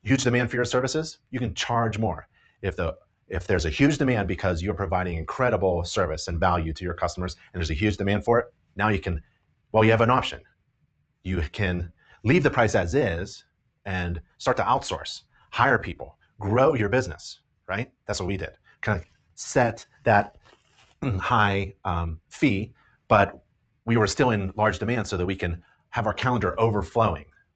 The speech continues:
And that's the, that's the point of marketing, is to have your,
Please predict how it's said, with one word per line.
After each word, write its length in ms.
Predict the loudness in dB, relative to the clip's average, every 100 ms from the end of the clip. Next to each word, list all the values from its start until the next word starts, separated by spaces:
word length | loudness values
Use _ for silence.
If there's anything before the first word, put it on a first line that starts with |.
| _ _ _ _ -6
And 60 |
that's 120 | -4 -2
the, 180 | -2 -4 -2
that's 140 | -2
the 60 | -2
point 200 | -2 -2
of 60 |
marketing, 440 | 0 0 -2 -14 -18 _ _ _ _
is 120 | -6 -2
to 80 |
have 320 | 0 2 2 2
your, 240 | 0